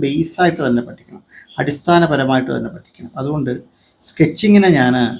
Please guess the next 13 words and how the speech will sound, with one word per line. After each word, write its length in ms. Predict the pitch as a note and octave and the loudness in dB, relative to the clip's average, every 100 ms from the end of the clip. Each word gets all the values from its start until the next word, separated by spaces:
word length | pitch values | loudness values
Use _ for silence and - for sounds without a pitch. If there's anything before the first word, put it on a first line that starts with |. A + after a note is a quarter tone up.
| - _ B2+ | -14 _ -8
അതുപോലെ 400 | C3+ C#3+ D#3+ D#3 | -6 -2 0 2
തന്നെ 160 | C3 B2 | 0 -2
പഠിപ്പിച്ചിട്ട് 600 | B2 - - A#2+ - - - _ _ _ _ _ _ _ _ - | -6 -10 -16 -18 -20 -20 -20 _ _ _ _ _ _ _ _ 2
പിന്നീട് 360 | F#3 G3+ G3 C#3 - - _ _ _ _ _ _ _ _ _ _ | 4 6 4 4 0 -6 _ _ _ _ _ _ _ _ _ _
ഷെയ്ഡിങ്, 540 | - D3 C#3+ C#3+ C3+ D#3+ - - _ - | -2 4 4 4 2 0 -4 -16 _ 2
പിന്നീട് 340 | F3+ A3 A3 A3 | 4 4 2 0
കളർ, 180 | D#3+ C3+ C3+ | 0 2 2
വാട്ടർ 240 | C#3+ C#3 C3 | 0 -2 -4
കളർ, 180 | B2 D3 - | -4 -4 -10
അക്രിലിക്കൊക്കെ 500 | D3+ D3 C3 C#3 C3 C#3+ | -12 -10 -10 -10 -14 -10
നമുക്ക് 180 | E3 D#3+ | -10 -10
പോവാം. 260 | C3 A2+ - _ _ _ _ _ - _ - | -10 -12 -14 _ _ _ _ _ -20 _ -2
പലരും 240 | D3 D#3+ | 2 2